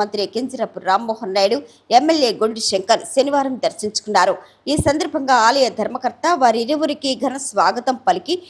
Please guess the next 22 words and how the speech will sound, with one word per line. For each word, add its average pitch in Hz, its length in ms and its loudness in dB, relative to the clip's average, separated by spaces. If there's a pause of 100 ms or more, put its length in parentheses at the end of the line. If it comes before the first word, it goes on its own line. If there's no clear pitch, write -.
(180)
ప్రత్యేక 269 380 0 (140)
పూజలు 277 420 0
నిర్వహించారు. 202 800 0 (320)
గ్రామస్తులంతా 294 800 2 (100)
ఐకమత్యంగా 247 720 0
ఉండి 214 320 -2
స్వామివారి 233 540 2
ఉత్సవాలను 226 600 0 (340)
అంగరంగ 311 480 4
వైభవంగా 269 580 4
నిర్వహించడం 220 640 -4
పట్ల 214 280 -2 (360)
అభినందనలు 240 640 0
తెలిపారు. 196 480 2 (300)
భారీ 285 340 4
స్థాయిలో 254 420 4
ఉత్సవాలను 262 580 0
నిర్వహించిన 233 640 -6
ఆలయ 208 400 4
ధర్మకర్తకు, 196 720 -4 (320)
కమిటీ 349 320 4
సభ్యులకు, 240 520 -2